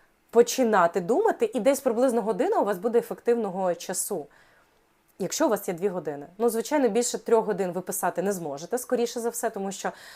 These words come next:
ну, така суттєва мозгова діяльність, вона має свої обмеження. Але якщо у вас є тільки півгодини,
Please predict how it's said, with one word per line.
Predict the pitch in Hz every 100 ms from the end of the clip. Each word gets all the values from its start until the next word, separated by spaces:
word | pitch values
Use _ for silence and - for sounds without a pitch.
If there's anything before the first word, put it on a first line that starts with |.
| -
ну, | 185
така | - - 185 175 165
суттєва | - - - - 196 170 165
мозгова | 160 165 160 170 165
діяльність, | 170 170 160 151 151 -
вона | 175 160 - - - - -
має | 202 185 170
свої | - 185 165
обмеження. | 165 175 151 156 208 269 320 - - _ _
Але | - 202 214 220
якщо | 180 - 240
у | 233
вас | 185 185 180 - -
є | 165 190
тільки | 208 - -
півгодини, | - 202 214 151 170 175 330 294